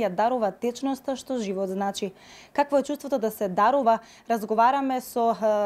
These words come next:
семејството, денеска сме овде кај нив во нивниот дом на гости. Разговараме со човекот, е, односно, е, во ова семејство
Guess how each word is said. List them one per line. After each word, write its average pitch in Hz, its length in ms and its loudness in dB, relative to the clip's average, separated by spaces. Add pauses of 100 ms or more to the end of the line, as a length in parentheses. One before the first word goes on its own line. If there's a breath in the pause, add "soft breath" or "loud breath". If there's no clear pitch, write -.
(100)
семејството, 208 640 0
денеска 214 380 -4
сме 208 160 -4
овде 196 240 0
кај 202 280 0
нив 202 220 -2
во 190 80 -4
нивниот 190 380 -2
дом 202 200 0
на 190 120 -4
гости. 262 420 -2 (320 loud breath)
Разговараме 247 640 2
со 233 140 -6
човекот, 277 580 -2
е, 240 320 2
односно, 226 600 0 (280 loud breath)
е, 214 60 2 (240)
во 226 220 0
ова 233 100 2
семејство 240 640 0